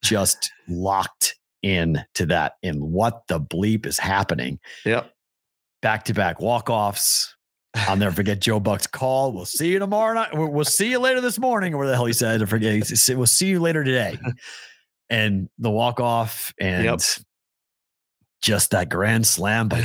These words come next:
Speaker 2: <laughs>
Speaker 1: Johnny Damon in game seven, man. It was exactly what had to happen because everybody in Boston was so nervous. Like, "There's no way they're gonna do this. It's too tight. It's game seven. It's Yankee Stadium." And then crack, grand
Speaker 2: <laughs>
Speaker 1: slam, five nothing. It's over.
Speaker 2: Yep.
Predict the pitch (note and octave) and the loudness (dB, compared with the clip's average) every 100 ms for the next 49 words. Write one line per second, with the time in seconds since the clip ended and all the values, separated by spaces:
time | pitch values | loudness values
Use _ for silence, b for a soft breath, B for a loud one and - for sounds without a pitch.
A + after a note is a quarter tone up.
0 | G#2+ - G2+ G2+ A#2 G2 G2+ G#2+ A#2 A2+ | -2 -4 -2 2 2 0 0 2 2 0
1 | F#2 F#2+ G#2 - A#2 G2+ D#2+ E2 F2+ F#2 | 0 0 2 2 2 2 0 0 2 0
2 | - B B B B _ - A2+ - A2+ | -2 B B B B _ 0 0 0 -2
3 | G#2 A#2+ B2+ D#3 C3+ B2 A#2+ A#2 A#2 G#2+ | 0 0 0 0 0 0 0 0 0 0
4 | A#2 C3 B2+ A#2 G2+ B2 B2+ B2+ A2+ G#2+ | 0 0 0 0 0 0 2 2 2 2
5 | A2 A2+ G#2 G#2 - A2+ A2 G#2 G2+ G#2 | 0 2 0 2 4 4 4 2 2 2
6 | A2+ - F2+ F2 G2 F2+ A2 F#2+ F2+ E2 | 2 2 0 0 0 0 2 2 0 -2
7 | D#2+ D#2+ D#2 F#2+ G2 G2+ - E2+ - - | -4 -4 -4 -2 2 2 0 2 2 2
8 | - - A2 G#2 - - - D#2 - A#2 | 0 0 0 0 -2 -6 -4 -2 0 2
9 | A2 G#2 F#2 F2 - F2 - A2 A2 A2 | 2 2 0 -2 -2 -2 0 0 2 0
10 | F2 D2 - - G2 A2 A#2 - - G2 | 0 -4 -10 -6 -2 0 -2 -6 -4 -2
11 | G#2+ G#2+ - G#2 A2 A2+ F#2+ B B B | 2 2 2 2 2 2 -2 B B B
12 | - A2+ A#2+ G2 A#2 A2+ A2+ G#2+ - - | -2 0 0 -2 -2 0 0 0 -4 -14
13 | - - - G#2+ A2+ D#2+ - _ B B | -8 -4 -2 0 2 0 -4 _ B B
14 | B - - | B -4 -4